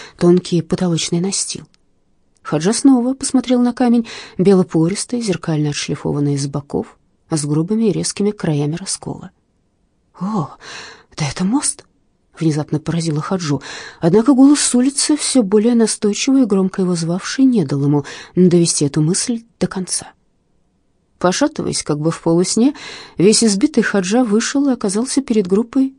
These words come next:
в пять-шесть человек, молодых, небритых, пропылённых, в серой униформе, в пилотках и опанках. Все они были вооружены и перепоясаны патронташами — набитыми блестящими пулями.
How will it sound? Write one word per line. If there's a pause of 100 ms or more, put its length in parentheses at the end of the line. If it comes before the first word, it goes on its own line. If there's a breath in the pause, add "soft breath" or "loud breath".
в
пять-шесть
человек,
молодых,
небритых,
пропылённых, (300 loud breath)
в
серой
униформе,
в
пилотках
и
опанках. (540)
Все
они
были
вооружены (360 loud breath)
и
перепоясаны
патронташами — (260)
набитыми
блестящими
пулями.